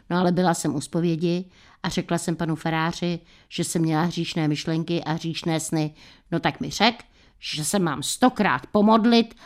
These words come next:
a oběhnout kostel." "Co, Vlasti? Ty jdeš taky ke zpovědi?" "No jo, chtěla jsem," řekne Vlasta. "Ale nejdřív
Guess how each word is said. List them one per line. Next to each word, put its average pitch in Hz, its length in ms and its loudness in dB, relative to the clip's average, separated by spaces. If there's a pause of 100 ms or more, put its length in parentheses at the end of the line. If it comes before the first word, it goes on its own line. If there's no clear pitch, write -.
(140)
a - 140 2
oběhnout 180 500 6
kostel." 127 520 -10 (1120)
"Co, 214 160 2
Vlasti? 214 520 2 (560)
Ty 226 100 2
jdeš 196 160 2
taky 196 220 -4
ke 196 140 -2
zpovědi?" 196 600 0 (1200)
"No 185 160 4
jo, 175 300 2 (760)
chtěla 190 380 2
jsem," 160 360 -4 (680)
řekne 175 300 -2
Vlasta. 160 440 -6 (600)
"Ale 185 260 4
nejdřív 190 460 4